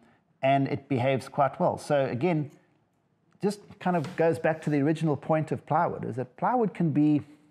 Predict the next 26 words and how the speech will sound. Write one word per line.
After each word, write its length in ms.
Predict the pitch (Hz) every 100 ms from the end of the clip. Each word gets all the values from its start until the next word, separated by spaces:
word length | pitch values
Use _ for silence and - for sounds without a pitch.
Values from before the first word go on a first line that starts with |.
| _
whatever 320 | 135 147 180
you 140 | 180 139
want 240 | 139 -
it 100 | 139
to 100 | -
be, 280 | 110 - - _ _ _ _ _
as 160 | - 127
long 200 | 156 196
as 160 | 214 165
you 120 | 175
remember 400 | 156 139 151 156
the 80 | 135
key 280 | - 165
things 340 | 147 - 120 113
about 280 | 104 104 -
plywood. 340 | 120 110 -
Number 240 | 139 175 175
one, 300 | 165 139 104 - _ _
make 240 | - 160 180
sure 160 | -
you 100 | 180
get 220 | 139 147 139
what 160 | 131
you 60 | 131
pay 220 | - 127
for. 260 | - -